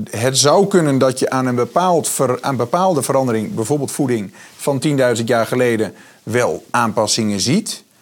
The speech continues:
Maar of dat een stabiele, gezonde situatie is dan. Of er een evenwicht is, dat is maar de vraag.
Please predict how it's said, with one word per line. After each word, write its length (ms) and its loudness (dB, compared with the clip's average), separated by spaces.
Maar 200 -2
of 200 -2
dat 280 0
een 300 -6
stabiele, 840 0
gezonde 600 0
situatie 760 -2
is 80 0
dan. 200 0
Of 180 -2
er 60 -2
een 240 -2
evenwicht 640 0
is, 220 -4
dat 220 -4
is 80 -4
maar 160 -4
de 60 -4
vraag. 440 -12